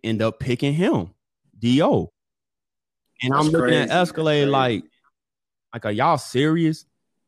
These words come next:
Speaker 1: So Escalade pulled me to the side. He told me, he's like, "Yeah, bro, I picked you. Me and the other guy picked you, but somebody from the production staff had a, a vote and somebody else, and they ended up voting dude on 'cause he had been on there." Now, mind you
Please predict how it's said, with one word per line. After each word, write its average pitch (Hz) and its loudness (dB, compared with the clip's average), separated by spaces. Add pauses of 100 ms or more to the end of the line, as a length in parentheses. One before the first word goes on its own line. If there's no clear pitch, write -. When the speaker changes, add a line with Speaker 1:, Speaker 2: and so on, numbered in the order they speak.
(120)
Speaker 1:
So - -6
Escalade 143 0
pulled 139 0
me 131 0
to 135 -4
the 127 0
side. 170 -6
He 143 -2
told 170 -2
me, 127 -2
he's 123 -6
like, 104 -4
"Yeah, 147 -2
bro, 113 -2
I 170 0
picked - -6
you. 92 -6 (580)
Me 135 2
and 151 2
the - -2
other 156 0
guy 127 0
picked - -4
you, 127 0 (420)
but 113 0 (100)
somebody 135 0
from 131 -4
the 123 -2
production 120 -2
staff 123 0
had 123 0
a, 104 -2
a 110 -2
vote 113 2
and 110 -6
somebody 123 -2
else, 113 0
and 104 -8
they 127 -2
ended 123 0
up 101 -6
voting 113 0
dude 110 2
on 110 -2
'cause 95 -10
he 120 -4
had 107 -2
been 101 -4
on 127 -2
there." 104 -2 (360)
Now, 104 0
mind 143 2
you 101 -2